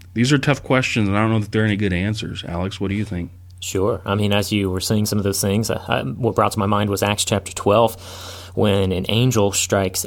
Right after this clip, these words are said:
Speaker 2: Herod
Speaker 1: That's
Speaker 2: dead.
Speaker 1: right.
Speaker 2: Right?
Speaker 1: That's
Speaker 2: I
Speaker 1: right.
Speaker 2: mean, w-, we need some,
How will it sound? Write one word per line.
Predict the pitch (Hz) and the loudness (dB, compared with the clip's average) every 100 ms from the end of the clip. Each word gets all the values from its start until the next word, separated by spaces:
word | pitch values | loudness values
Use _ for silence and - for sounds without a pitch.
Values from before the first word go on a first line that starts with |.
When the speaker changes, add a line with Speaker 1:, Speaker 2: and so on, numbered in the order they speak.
| - | -8
Speaker 2:
Herod | - 113 127 92 82 - - | -2 2 2 2 -2 -8 -8
Speaker 1:
That's | 87 | 0
Speaker 2:
dead. | 107 139 - - - - - | 2 2 0 -6 -16 -14 -6
Speaker 1:
right. | 92 | -2
Speaker 2:
Right? | 123 | -2
Speaker 1:
That's | 101 | -2
Speaker 2:
I | |
Speaker 1:
right. | 92 | -4
Speaker 2:
mean, | 87 87 - - - - - 170 | -2 -4 -8 -12 -14 -16 -12 -10
w-, | 107 - - - - - | -10 -12 -16 -18 -10 -6
we | 101 | -4
need | 95 | -4
some, | - 87 87 87 | -6 -6 -6 -8